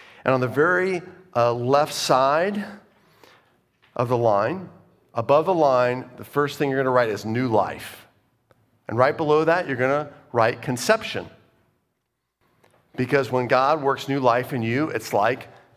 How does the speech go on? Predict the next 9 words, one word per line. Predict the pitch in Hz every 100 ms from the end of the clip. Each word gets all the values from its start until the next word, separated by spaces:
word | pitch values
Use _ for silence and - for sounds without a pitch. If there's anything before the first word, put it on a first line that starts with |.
| _
when | - 113
an | 113
egg | 117 135
is | 131
fertilized | - 117 127 127 139 131
in | 151
a |
baby. | 139 165 131 92 - - _ _ _ _ _ _ _
Conception. | 127 117 143 - - - -